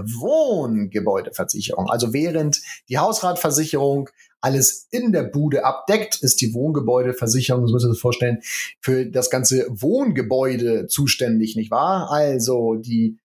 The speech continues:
Gebäude an sich, Böden, Wände, Decken, äh, Glas, Außen, Anbauten. Deswegen möchte die Gesellschaft gerne wissen, habt ihr noch Schuppen im Garten? Habt ihr einen Anbau im Haus gemacht? Habt ihr eine Garage? Habt ihr einen Carport? Habt ihr Abstellflächen noch?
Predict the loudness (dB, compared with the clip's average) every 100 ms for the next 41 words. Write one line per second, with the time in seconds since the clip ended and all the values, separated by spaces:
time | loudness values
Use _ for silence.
0 | _ _ -8 -2 0 0 -2 -2 0 0
1 | -2 -4 -2 0 0 0 0 0 0 0
2 | 0 0 0 0 0 -2 0 0 0 -2
3 | -4 -6 0 0 2 0 -2 0 -2 0
4 | 0 0 -2 -2 -2 0 2 0 0 -2
5 | 0 2 2 0 0 0 2 0 -2 -6
6 | -8 -6 -2 0 0 0 -4 -2 0 2
7 | 0 0 0 -2 -2 -2 0 0 -2 -2
8 | 0 2 2 0 0 -2 -2 -2 -2 -2
9 | -2 -2 0 0 0 0 2 2 2 0
10 | 0 -2 -2 -2 0 0 -2 -2 0 0
11 | 0 -6 -2 -2 0 0 0 2 2 2
12 | 0 2 0 0 0 -2